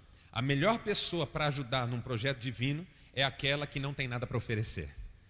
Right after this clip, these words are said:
Porque aí a glória toda é de Deus, a honra toda é de Deus. E como diz o apóstolo Paulo, Deus escolhe as coisas fracas desse mundo para confundir as fortes, as loucas para confundir as sábias, e as que nada são,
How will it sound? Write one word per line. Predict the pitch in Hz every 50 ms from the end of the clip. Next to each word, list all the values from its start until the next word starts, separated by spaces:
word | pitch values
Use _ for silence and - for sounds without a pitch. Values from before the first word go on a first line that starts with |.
| - - - - - - - - -
Porque | - 110 101 - 123
aí | 110 113 123
a | 123
glória | 117 98 107 110 113 110 110 104
toda | - - 131 139 135 123 123
é | 123
de | 113 107 107
Deus, | 92 107 120 127 135 139 139 - - - - - - -
a | - 104 110
honra | 113 127 135 120 120 113
toda | - - 127 127 120 123
é | 113
de | 104 107
Deus. | 95 98 107 117 120 123 120 - - - - - - - - - - - -
E | - 98
como | - - 123 123 120
diz | 104 131 120
o | 120
apóstolo | 117 - 131 123 - - 110 101
Paulo, | - - 127 135 135 127
Deus | 110 101 131 135 110
escolhe | 123 120 - - - 127 127 123 107
as | 110 - -
coisas | - 131 123 113 98 117 107 - - -
fracas | - - 170 165 202 220 - - 202 170 147
desse | 147 160 - - 143
mundo | 127 139 165 165
para | - - 139
confundir | - - 147 127 - 131 113 127 120
as | 107 - -
fortes, | - - 160 170 165 - - - - - - - - - - - - - -
as | - 110 120 104 101 101
loucas | 135 160 196 220 240 226 226 - 147 -
para | - - 151 143
confundir | - - 151 135 - 147 135 120 143 135
as | 120 -
sábias, | - - 165 156 165 160 151 175 160 - - - - - - - - - -
e | 117 135
as | 143 147 - -
que | - - 180
nada | 165 165 185 226 277 208 240 226
são, | - - - 160 117 92